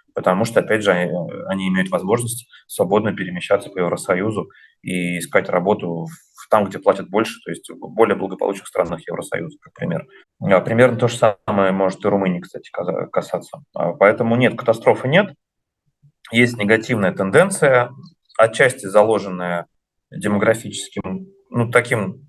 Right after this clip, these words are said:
может быть, коллапсом или провалом девяностых годов, который сейчас воспроизводится, да, в виде, э, снижения числа мужчин и женщин, там, молодого детородного возраста, что было совершенно предсказуемо. Эм,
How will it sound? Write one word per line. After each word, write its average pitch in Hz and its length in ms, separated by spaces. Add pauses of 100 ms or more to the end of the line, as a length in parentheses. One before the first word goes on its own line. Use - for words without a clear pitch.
может 104 220
быть, 98 120
коллапсом 120 600
или 90 500
провалом 101 500
девяностых 95 540
годов, 104 320 (260)
который 98 320
сейчас - 280
воспроизводится, 95 800
да, 101 180
в 92 60
виде, 92 360 (760)
э, 90 180
снижения 101 420
числа 87 720 (140)
мужчин 101 380
и 92 40
женщин, 92 520 (140)
там, 90 120
молодого 95 340
детородного 92 400
возраста, 87 380
что 104 300
было 98 220
совершенно 101 420
предсказуемо. 92 640 (880)
Эм, - 480